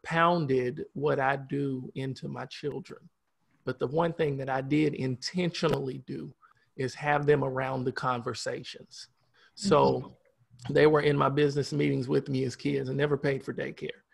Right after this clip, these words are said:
Speaker 1: right? So they were, they were in my office. My clients would come in and out. They were with me at job sites. Um, and they just kinda grew up around it. And so still to this day,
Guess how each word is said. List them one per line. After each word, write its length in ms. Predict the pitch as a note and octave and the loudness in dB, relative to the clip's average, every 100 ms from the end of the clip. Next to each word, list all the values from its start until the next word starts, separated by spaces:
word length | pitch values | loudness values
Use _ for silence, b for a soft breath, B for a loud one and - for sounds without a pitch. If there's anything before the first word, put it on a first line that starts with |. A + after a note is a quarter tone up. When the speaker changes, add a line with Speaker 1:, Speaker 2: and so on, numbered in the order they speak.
| b b C#3 | b b -6
Speaker 1:
right? 200 | B2+ C3+ | -4 -2
So 120 | C3 | 4
they 140 | C#3 | 6
were, 180 | D3+ C#3 - | 6 4 0
they 140 | C#3+ | 0
were 120 | D3 D3 | 2 2
in 120 | C#3+ | 2
my 120 | C#3+ | 2
office. 500 | B2+ A#2+ A2+ B2 - | 2 2 -2 -10 -6
My 160 | C3+ C3 | -4 -2
clients 380 | D3 C#3 C3 | 0 0 -2
would 100 | C#3 | -6
come 240 | - C#3+ C#3 | -2 -2 0
in 160 | C#3 | -2
and 100 | B2+ | -4
out. 260 | A#2+ A#2+ C#3+ | -6 -6 -4
They 100 | C3+ | 0
were 100 | C#3 | 2
with 240 | C#3+ D3 D3+ | 4 2 0
me 160 | D3 | -4
at 80 | C#3+ | -2
job 340 | C#3 C#3 C3+ - | 0 2 0 -2
sites. 460 | - - - - b b b b C3+ | -8 -10 -14 -20 b b b b 0
Um, 240 | B2+ B2+ | 0 2
and 100 | C3+ | 2
they 100 | C#3 | 2
just 260 | C3+ D3 - | 4 0 2
kinda 260 | E3 D3 | 2 2
grew 320 | C#3 C#3+ E3+ D3+ | 2 6 8 8
up 140 | - | 4
around 480 | C#3 D#3 F3 D3 G#2+ | 2 4 4 2 -2
it. 140 | - _ _ - | -8 _ _ -8
And 120 | C#3 | -6
so 340 | - D3+ C#3+ C3 | 2 4 6 2
still 300 | - F3 E3+ | 4 4 4
to 100 | D3+ | 6
this 240 | C#3 C3 | 4 6
day, 460 | B2 D#3+ F3 C#3+ | 6 8 8 4